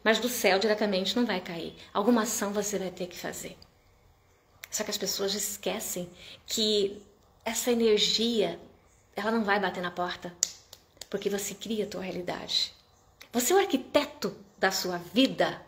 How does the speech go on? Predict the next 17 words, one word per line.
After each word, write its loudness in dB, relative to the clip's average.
Tudo 4
bom, 6
Murilo? 4
Você -10
é -6
o -6
arquiteto -8
da -4
sua -6
vida. -10
É -2
você -2
que -4
cria -2
a -2
sua -4
realidade. -4